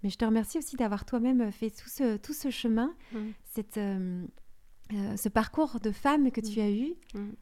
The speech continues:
Speaker 1: après aussi avoir élevé ta famille nombreuse, et puis tout ce,
Speaker 2: Mm.
Speaker 1: toute cette découverte, euh,
Speaker 2: Mm.
Speaker 1: quand tu étais à New York, de toute cette approche, de t'être formée et de transmettre aux autres.
Speaker 2: Mm.
Speaker 1: Merci pour cette, euh, vie de femme, euh,
Speaker 2: Mm.
Speaker 1: donnée à,
Speaker 2: Mm.
Speaker 1: à,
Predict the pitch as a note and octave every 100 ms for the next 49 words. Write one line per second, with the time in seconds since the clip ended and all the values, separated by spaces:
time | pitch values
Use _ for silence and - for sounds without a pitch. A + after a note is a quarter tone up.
0 | - G3 G#3 G3+ G3+ F#3+ F#3+ G3 - F3+
1 | F#3 F#3 F#3 F3+ G3+ A3+ A3 A3 G#3 G3+
2 | G3 - G3+ G3+ G3+ G#3 - G#3+ F#3 G#3
3 | A3+ G3+ G#3 G3 G3 F3+ F3+ G3+ G3 G#3
4 | G3+ G3+ G3 G3 G3+ G3+ G3 F#3 F#3+ -
5 | - G3 F#3+ - A#3+ A3+ A3+ - - -
6 | A3 A3 - A3 F#3+ G3 - - A3+ A#3
7 | A3+ - G3+ A#3+ C4+ G#3 G3+ G#3 - -
8 | - G3+ - E4 F4 B3+ A#3 - G#3+ G3+
9 | F#3+ A#3 A3+ - B3 B3 C4 G#3 F#3 G3+
10 | A3+ B3+ C4+ G#3+ G3 - - C#4+ C#4+ D4+
11 | D4